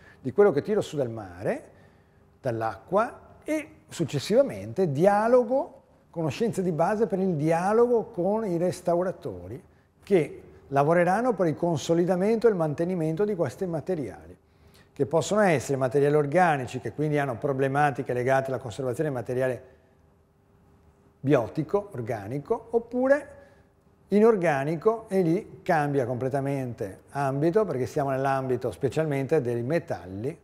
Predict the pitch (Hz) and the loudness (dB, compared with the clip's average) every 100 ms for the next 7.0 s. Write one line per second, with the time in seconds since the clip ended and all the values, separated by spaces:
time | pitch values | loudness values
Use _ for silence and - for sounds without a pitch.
0 | _ 101 - _ _ _ _ _ 139 127 | _ -18 -18 _ _ _ _ _ 0 0
1 | 123 123 139 135 139 131 123 120 104 - | 0 4 6 6 4 4 0 -2 -6 -12
2 | _ _ _ _ _ 113 98 95 95 95 | _ _ _ _ _ -10 -8 -8 -10 -12
3 | 92 101 120 123 151 190 185 147 127 117 | -8 -4 0 2 4 4 4 0 -4 -4
4 | 143 - 202 190 147 123 139 226 185 135 | -4 -2 0 2 2 0 -2 -2 -2 -4
5 | 143 - - 117 123 - 139 127 226 208 | -4 -8 -16 -10 -4 -2 -2 -4 -4 -4
6 | 120 - 147 175 156 113 87 85 76 | -6 -10 -4 0 0 0 -8 -14 -18